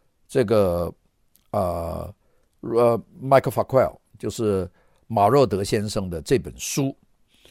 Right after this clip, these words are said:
我们知道，从六十年到，到七十年代，西方青年反叛文化是发展的最高峰，人数也最多。反叛青年里面呢，有些比较温和的社会主义者，一直延续到现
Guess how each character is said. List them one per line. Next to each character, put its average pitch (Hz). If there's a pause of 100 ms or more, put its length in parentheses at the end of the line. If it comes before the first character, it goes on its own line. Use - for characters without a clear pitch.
(440)
我 165
们 226
知 269
道， 214
从 190
六 285
十 -
年 110
到， 135
到 127
七 -
十 165
年 92
代， 123 (420)
西 -
方 220
青 208
年 160
反 87
叛 135
文 110
化 139 (300)
是 -
发 165
展 95
的 104
最 117
高 104
峰， 104 (560)
人 151
数 202
也 92
最 120
多。 113 (560)
反 156
叛 233
青 226
年 214
里 123
面 139
呢， 151
有 107
些 170
比 131
较 113
温 208
和 -
的 104
社 123
会 107
主 78
义 92
者， 80
一 143
直 147
延 101
续 -
到 104
现 107